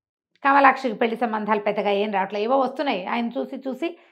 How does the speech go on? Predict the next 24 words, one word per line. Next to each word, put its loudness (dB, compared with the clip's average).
ఈ -6
పిల్లలు 4
వస్తారేమో 6
అని 0
ఒక 2
లో-, 8
లీలగా 4
ఒక 6
ఆశ 6
ఉంది 0
లోపల. 0
ఒక -4
ఏడాది 8
ఆగుతామన్నాడు. 2
అందరూ -2
కొంచెం -4
చప్పగా 0
ఉన్నారు, -6
పిల్ల 0
ఏదో 4
చదువుకుంటోంది, 0
నడుస్తుంది. -8
సంవత్సరం -4
తిరిగింది. -14